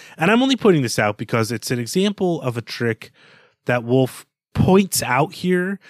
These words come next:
and then he doesn't really point it out again in his later fiction. You just have to put it together. If you've read Book of the New Sun, this is explicit with the character, uh,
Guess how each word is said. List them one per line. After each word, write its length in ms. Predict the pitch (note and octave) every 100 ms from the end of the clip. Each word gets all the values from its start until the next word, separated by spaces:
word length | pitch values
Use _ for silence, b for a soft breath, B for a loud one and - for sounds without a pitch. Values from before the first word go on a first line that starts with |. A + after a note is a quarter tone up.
| B B -
and 180 | D3+ E3
then 240 | E3+ E3+
he 280 | D3+ - D3+
doesn't 300 | F3 E3+ D#3
really 160 | D3+ C3+
point 280 | D3 C#3+
it 100 | A#2+
out 240 | A#2 A#2+ A#2+
again 360 | A2 A2 G#2
in 160 | G2+ G2+
his 240 | G#2+ G2+
later 240 | A2 A2+ G#2
fiction. 380 | - F#2+ - F#2+
You 60 |
just 200 | G#2 A2+
have 140 | B2+ -
to 100 | G#2
put 180 | A2+
it 140 | G2+ - _
together. 580 | - - F3+ B2 G2+ F#2 B B B B B
If 160 | - G3
you've 120 | F3+
read 180 | F#3 C3+
Book 180 | C#3+ B2+
of 100 | A#2+
the 80 |
New 120 | A2 G#2+
Sun, 440 | - G#2 F#2+ F#2 _ _ _ -
this 320 | C3 B2+ -
is 100 | A2
explicit 680 | - - C3+ B2 A#2 A2
with 120 | A2 A2
the 80 |
character, 680 | G#2+ A2 G2 - F#2+ F2+ F2 b b b -
uh, 300 | F#2+ F2+